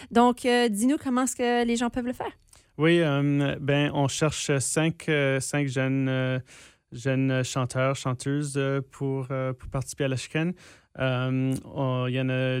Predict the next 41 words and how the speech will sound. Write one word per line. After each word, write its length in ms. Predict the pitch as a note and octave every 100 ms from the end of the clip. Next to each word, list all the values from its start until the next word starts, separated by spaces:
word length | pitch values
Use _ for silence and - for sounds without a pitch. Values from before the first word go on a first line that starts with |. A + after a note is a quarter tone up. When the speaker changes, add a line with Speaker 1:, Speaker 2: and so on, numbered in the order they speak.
| A#2+
Speaker 2:
on 160 | - C3
en 80 | B2+
a 60 |
déjà 280 | B2 C3 C3
quelques-uns, 640 | C#3 C#3+ C#3 B2+ C3+ D#3+
donc, 380 | D3+ C3 C3 -
euh, 400 | C3 B2 B2 A#2+
faites 240 | A#2 - A#2
vite 200 | C3 E3
parce 200 | B2 -
qu'il 100 | G#3+
y 40 |
a, 40 | G#3
il 40 |
y 240 | G3 G3+
a 20 | G#3+
Speaker 1:
Ouais. 60 |
Speaker 2:
seulement 320 | G#3 C3+ B2+
quelques, 540 | B2 C3+ - C3 A#2+ A#2+
quelques 280 | - A#2+ A#2+
places 220 | C3 B2
de 100 | B2
reste. 320 | A#2+ C3 - - - _ _ -
Euh, 380 | C3 B2+ C3+ C3+
et 100 | B2
puis, 300 | - C3+ C3+
vous 160 | B2 A#2+
pouvez 580 | - A#2+ C3+ C#3 C#3
nous 280 | C3+ C3+ B2+
envoyer 280 | C3 B2 C3+
un 80 | C3+
courriel. 560 | - C3 C3 C#3 D3 -
Euh, 380 | C3+ A#2+ A#2+ B2 B2 B2+ C3+
vous 140 | C3+
pouvez 220 | B2 B2 C3
contacter 420 | C3+ C3 A#2+ C3
Ariane 380 | B2+ B2+ A#2+ B2+
Jean 240 | A#2+ C#3 D3 - - _ -
au, 180 | C3+ B2
à 600 | C3 B2+ B2 C3 B2 B2 B2
coordination 960 | - D3 B2+ C3 B2+ B2 - C3+ C#3